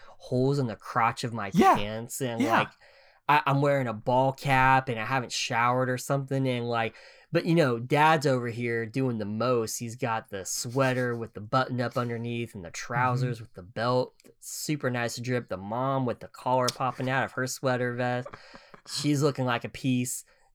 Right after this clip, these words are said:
Speaker 1: You know, again, like, everybody's looking awesome, dressed up, like, as if there's a T V camera or a, you know, a camera in the house. Like,
Speaker 2: Yeah.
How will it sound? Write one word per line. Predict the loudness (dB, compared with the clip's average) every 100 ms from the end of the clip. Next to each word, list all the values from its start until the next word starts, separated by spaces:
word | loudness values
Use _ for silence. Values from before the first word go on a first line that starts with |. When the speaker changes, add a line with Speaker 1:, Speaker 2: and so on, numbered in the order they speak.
| -2
Speaker 1:
You | 0
know, | 2 2 2 0 -2 -4 -4 -2
again, | -2 2 2 2 2 0
like, | 2 0 0 4
everybody's | 6 6 6 6 6 2 2
looking | 0 2 -2 -4 -6 2
awesome, | 6 6 6 0 0 -2
dressed | -2 4 4 4 -2 2
up, | 6 6 4
like, | 0 0 0
as | 2 2 6
if | 6 6 6
there's | 4 4
a | 2
T | 0 0 2 2 2
V | -2 0 2 0 -2 -20 _ _ -18 4
camera | 8 8 8 6 4
or | 4 4
a, | 2
you | 2
know, | 2
a | 2
camera | -2 2 4 6 6 4
in | 2 0
the | 0
house. | 0 4 4 4 -2 -2
Like, | -2 -2
Speaker 2:
Yeah. | 0 0